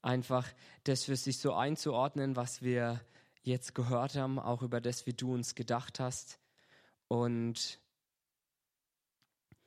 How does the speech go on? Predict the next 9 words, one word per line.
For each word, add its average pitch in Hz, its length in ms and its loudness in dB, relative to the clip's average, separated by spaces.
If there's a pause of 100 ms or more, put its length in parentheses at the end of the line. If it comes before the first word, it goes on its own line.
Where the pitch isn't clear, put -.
(440)
ich, 127 340 -2
äh, 123 240 0
bitte 131 260 -2
dich, 135 220 -2
dass 127 240 -2
du 139 140 -4
unsere 127 260 -2
Herzen 123 400 -2
stärkst - 800 -4